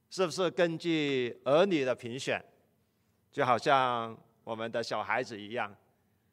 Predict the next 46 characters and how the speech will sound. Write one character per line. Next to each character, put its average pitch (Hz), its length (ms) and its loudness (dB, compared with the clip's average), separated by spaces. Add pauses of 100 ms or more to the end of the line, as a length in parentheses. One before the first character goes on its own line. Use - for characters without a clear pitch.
事 156 120 -12
实 147 160 -4
上 139 500 2
可 127 120 -4
能 123 140 -4
在 160 120 4
他 151 140 0
们 131 100 0
的 127 80 2
心 143 160 -4
目 147 200 -2
中， 139 360 -2 (220)
应 139 180 -6
该 147 320 0 (200)
很 127 160 -4
多 151 120 2
时 147 160 -2
候 135 220 0
都 135 140 -2
是 147 200 -4
自 165 140 -6
己 143 140 -4
的 117 40 -6
母 104 160 -8
亲 117 200 -8
是 127 120 -4
最 120 200 -2
好 101 160 -6
的。 - 180 -14 (1300)
是 247 100 2
不 254 60 6
是 233 120 2
按 214 260 6
照 185 440 10
儿 180 280 10
女 156 240 2
的 127 360 0 (760)
程-， 160 200 2 (120)
优 226 240 8
秀 214 280 4
程 151 320 0
度 165 360 4
来 127 100 2
评 131 260 -8
比 113 180 -12
呢？ 123 140 -10